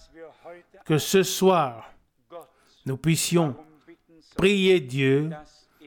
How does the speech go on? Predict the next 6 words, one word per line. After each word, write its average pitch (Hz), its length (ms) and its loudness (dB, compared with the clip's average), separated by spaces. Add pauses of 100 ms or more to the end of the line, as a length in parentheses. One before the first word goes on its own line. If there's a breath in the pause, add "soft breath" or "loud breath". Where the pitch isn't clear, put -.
(340)
de 135 140 -2
lui 139 280 0
donner 156 800 2 (1600)
les 143 440 0
instructions 180 880 0
qu'il 156 340 -4